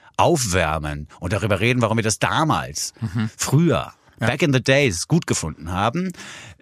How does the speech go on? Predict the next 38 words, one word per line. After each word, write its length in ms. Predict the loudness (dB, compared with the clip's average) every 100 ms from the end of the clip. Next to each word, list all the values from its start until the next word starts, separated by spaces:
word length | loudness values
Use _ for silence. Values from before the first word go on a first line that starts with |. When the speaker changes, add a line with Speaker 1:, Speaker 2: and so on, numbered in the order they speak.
| _
Speaker 1:
Es 220 | 0 2 2
wird 280 | 0 -2
also 380 | -2 0 0 -2 0
ab 220 | -2 -4 -18 -20 _ _ _ -6
der 60 | 2
nächsten 380 | 2 2 -2
Ausgabe 500 | -2 -4 -4 -4 -4
des 240 | -6 -6 -2
Goldstücklis 800 | 0 0 -4 -4 -4 -2 -4 -6 -6
einen 300 | -6 -6 -4
Klassiker 420 | -4 -4 -4 -6
geben, 240 | -6 -8
auch 140 | -8 -6
bei 100 | 2
uns. 460 | 2 2 0 -6 -2
Aber 160 | 0
wir 60 | 2
sind 120 | 0
nicht 140 | -2 0
so 120 | 0
wie 100 | 0
zweiunddreißig 420 | 2 2 2 2
Ampere, 200 | 2 2
die 100 | 2
einfach 180 | 0 2
sagen, 180 | 0 0
wir 80 | -2
nennen 160 | 0
das 160 | -2 -2
Klassiker 460 | 0 0 0 0
und 80 | 0
dann 80 | -2
spielen 220 | 0 2
wir 100 | 2 0
A 80 |
C 140 | -2 -2
D 220 | -2 -2
C. 320 | 0 -2 -2